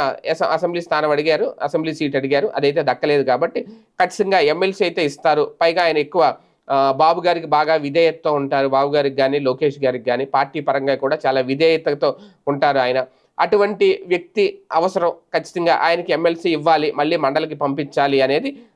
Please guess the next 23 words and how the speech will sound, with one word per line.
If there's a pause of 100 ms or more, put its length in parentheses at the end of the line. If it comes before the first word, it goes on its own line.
ఆయన
కూడా
కోరుకుంటున్నారు.
అలాగే (220)
ఇస్తారా
లేదనేది
ఒకటి.
పైగా, (320)
ఆ,
విజయవాడకు
సంబంధించిన
వ్యక్తి
కాబట్టి
విజయవాడలోనే
ఆశావహులు
ఉన్న
నేపథ్యంలో
ఇంకొక
వ్యక్తి
ఎవరు
అంటే
వంగవీటి
రాధా.